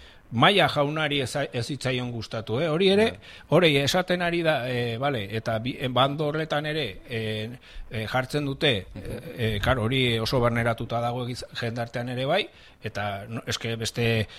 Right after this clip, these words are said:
Speaker 1: gauzak ezin dira erran ere,
Speaker 2: Mhm.
Speaker 1: halako basakeria baten aurrean, ez? Baino, eh, bere momentuan esan zuen, eh,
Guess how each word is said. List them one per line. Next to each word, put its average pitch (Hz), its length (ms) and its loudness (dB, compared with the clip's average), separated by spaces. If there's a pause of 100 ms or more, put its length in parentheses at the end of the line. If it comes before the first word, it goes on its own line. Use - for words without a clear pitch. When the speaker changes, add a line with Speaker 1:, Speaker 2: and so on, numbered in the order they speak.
(240)
Speaker 1:
gauzak 117 400 2
ezin 110 320 -2
dira 101 400 -2
erran 110 400 0
ere, 113 300 0
Speaker 2:
Mhm. 95 300 -14
Speaker 1:
halako 113 520 0
basakeria 117 540 0
baten 113 260 -2
aurrean, 131 380 2
ez? - 220 -4 (440)
Baino, 123 420 0 (300)
eh, 120 600 4 (280)
bere 127 280 0
momentuan 170 680 2
esan 165 320 -2
zuen, 196 320 -2 (460)
eh, 110 600 -2